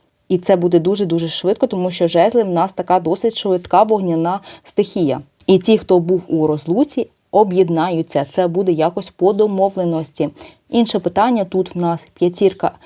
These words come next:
пентаклів на дні колоди, у якому стані ці військовополонені повернуться. Вони будуть дійсно дуже-дуже хворими. Стан деяких з них, як фізичний та психологічний,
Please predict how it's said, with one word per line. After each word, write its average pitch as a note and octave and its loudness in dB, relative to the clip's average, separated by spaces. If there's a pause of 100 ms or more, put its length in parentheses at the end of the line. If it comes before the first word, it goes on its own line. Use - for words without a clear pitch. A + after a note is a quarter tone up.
(460)
пентаклів F3+ 0
на D#3+ 4
дні D#3+ 0
колоди, F3 2 (260)
у F3+ -2
якому F#3 4
стані A3+ -2 (240)
ці F#3+ 0
військовополонені E3+ 0
повернуться. E3+ 2 (180)
Вони G3 4
будуть F#3+ 2
дійсно G#3+ 0
дуже-дуже E3+ -2
хворими. D3 0
Стан F3+ 0
деяких E3+ 2
з - -4
них, G3+ 0
як E3 0
фізичний F3+ 0 (120)
та D#3+ 2
психологічний, E3+ -2